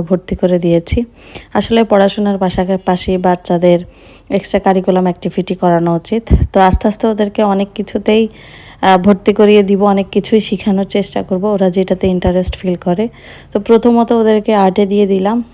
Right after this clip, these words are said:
যেহেতু ওরা রং করতে, কালার করতে অনেক পছন্দ করে। ছোটোবেলা থেকে ওরা অনেক আঁকাআঁকি করে অভ্যাস। এই যে এটা হচ্ছে ওদের আর্টের মিস, ওদেরকে আর্ট করে দিচ্ছে। তো ইনা ইনারা আর্ট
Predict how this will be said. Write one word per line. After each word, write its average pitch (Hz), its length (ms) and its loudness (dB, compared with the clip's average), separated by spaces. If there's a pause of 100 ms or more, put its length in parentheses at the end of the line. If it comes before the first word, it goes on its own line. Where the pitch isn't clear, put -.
(120)
যেহেতু 190 340 -2
ওরা 190 180 2 (180)
রং 185 240 2 (120)
করতে, 190 340 -2
কালার 180 360 0
করতে 190 300 -6
অনেক 190 340 -4 (120)
পছন্দ 185 420 -4
করে। 190 260 -4 (600)
ছোটোবেলা 202 460 2
থেকে 208 300 -2
ওরা 190 180 4
অনেক 202 460 0 (440)
আঁকাআঁকি 196 480 0
করে 185 240 2
অভ্যাস। 180 440 0 (280)
এই 190 100 0
যে 185 120 -2 (100)
এটা 190 160 0
হচ্ছে 180 240 -2
ওদের 196 160 2
আর্টের 180 360 0
মিস, 208 240 -2 (100)
ওদেরকে 180 340 -6
আর্ট 175 220 -2
করে 185 240 -2
দিচ্ছে। 180 360 -4 (560)
তো - 60 -4
ইনা 214 240 2
ইনারা 208 440 2
আর্ট 190 280 0